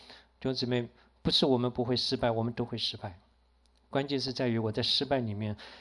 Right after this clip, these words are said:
我有没有第一个悔改认罪归向神？第二个，我有没有很谦卑的把自己放在神的面前？主，我到底是在哪个环节上造成我今天的失败？把我们的管道、把我们失败的原因，好好的靠着圣灵走过一遍，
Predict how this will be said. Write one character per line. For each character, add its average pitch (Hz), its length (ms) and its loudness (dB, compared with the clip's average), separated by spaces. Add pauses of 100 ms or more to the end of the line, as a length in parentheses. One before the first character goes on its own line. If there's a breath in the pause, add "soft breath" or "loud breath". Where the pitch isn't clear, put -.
(120)
我 143 120 2
有 147 120 4
没 139 60 2
有 139 60 4
第 143 200 0
一 147 60 2
个 131 140 6
悔 127 220 4
改 107 320 -2
认 123 180 0
罪 113 200 0
归 117 180 -2
向 110 180 -2
神？ 101 300 -4 (720 soft breath)
第 165 120 8
二 151 100 10
个， 135 120 6
我 127 160 4
有 139 120 4
没 123 100 4
有 123 80 6
很 110 180 0
谦 127 280 2
卑 131 100 6
的 120 100 2
把 104 140 0
自 113 160 -4
己 107 80 -6
放 110 240 -2
在 110 80 0
神 107 240 -2
的 104 80 -4
面 110 180 0
前？ 104 200 -2 (240 loud breath)
主， 127 200 4
我 127 120 6
到 156 180 2
底 120 140 0
是 113 180 -2
在 127 120 -4
哪 113 260 -6
个 120 120 -4
环 113 300 -4
节 113 160 -2
上 107 260 -2 (320 loud breath)
造 135 160 2
成 113 220 -4
我 104 80 -6
今 101 220 -6
天 104 160 -10
的 - 60 -6
失 - 200 0
败？ 104 220 -10 (1400 soft breath)
把 139 100 4
我 156 160 8
们 139 100 2
的 147 80 6
管 104 320 6
道、 120 220 8
把 139 180 6
我 143 140 10
们 120 100 4
失 143 240 4
败 135 160 2
的 120 120 2
原 113 240 0
因， 127 180 2
好 - 240 0
好 123 160 0
的 107 140 -2
靠 - 180 -2
着 110 140 -2
圣 117 260 4
灵 107 100 0
走 107 160 0
过 123 220 0
一 104 100 -4
遍， 98 240 -6